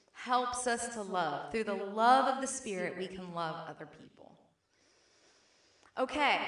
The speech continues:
the Holy Spirit has a lot of jobs. <laughs> And what I pray this morning, oh, I forgot to bring my glasses up. Okay, I have some glasses in my bag. Sometimes what I think about, when I think about the Holy Spirit, I think, like,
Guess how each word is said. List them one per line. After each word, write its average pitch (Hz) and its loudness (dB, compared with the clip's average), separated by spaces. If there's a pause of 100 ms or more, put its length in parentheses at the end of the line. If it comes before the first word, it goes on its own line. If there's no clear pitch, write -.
(160)
the 214 -8
Holy 262 -6
Spirit 269 -4 (640)
has 226 2 (180)
a 208 0
lot 214 4
of 226 -2
jobs. 180 0
<laughs> 254 -8 (460)
And 247 0
what 240 6
I 311 2 (100)
pray 226 2
this 226 -6
morning, 247 -4 (420)
oh, 285 -6
I 247 -8
forgot 254 -10
to 254 -14
bring 247 -14
my 220 -12
glasses 208 -2
up. 180 -8
Okay, 196 -12
I 214 -6
have 240 -8
some 233 -10
glasses 208 2
in 220 -6
my 190 -2
bag. 175 2 (580)
Sometimes 320 2
what 220 2
I 202 4
think 226 -4
about, 240 2
when 214 0
I 214 0
think 220 -4
about 226 0
the 233 -6
Holy 208 -2
Spirit, 208 0
I 196 -6
think, 208 -10
like, 190 -2